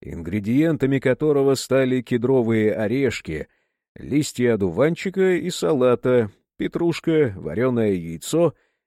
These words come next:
майонез и цедра лимона.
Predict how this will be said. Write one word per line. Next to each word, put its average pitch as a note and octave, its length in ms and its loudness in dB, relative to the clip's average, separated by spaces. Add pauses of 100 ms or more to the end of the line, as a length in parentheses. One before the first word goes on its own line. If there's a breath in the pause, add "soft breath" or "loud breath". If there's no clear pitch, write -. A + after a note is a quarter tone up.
(120)
майонез D3+ 800 -2
и F#3+ 240 -4
цедра C#3 480 -2
лимона. E2+ 680 -2